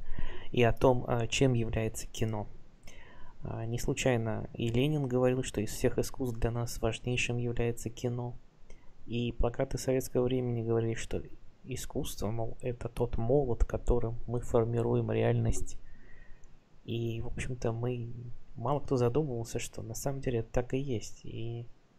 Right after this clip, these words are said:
преувеличения тут вообще нет никакого. А, действительно, в свете некоторых событий и последних изысканий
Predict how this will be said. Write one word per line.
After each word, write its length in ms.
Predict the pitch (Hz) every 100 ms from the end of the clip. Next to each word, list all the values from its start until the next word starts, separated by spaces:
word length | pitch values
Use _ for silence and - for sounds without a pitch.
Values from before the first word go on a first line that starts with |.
| - -
преувеличения 720 | 131 127 127 123 - 165 123
тут 260 | - 120
вообще 440 | - 117 - 135 123 - - - - -
нет 360 | 120 135 139 -
никакого. 460 | 117 120 117 110 - - - - - - -
А, 280 | - 110 110
действительно, 640 | 110 117 - 156 131 113 - - - - - - - - -
в 60 |
свете 300 | - 131 120
некоторых 460 | 127 131 123 - 120
событий 480 | - 123 147 - 123 -
и 200 | - 117
последних 640 | 123 127 - 127 120 120 -
изысканий 840 | - 127 123 - 143 151 139 120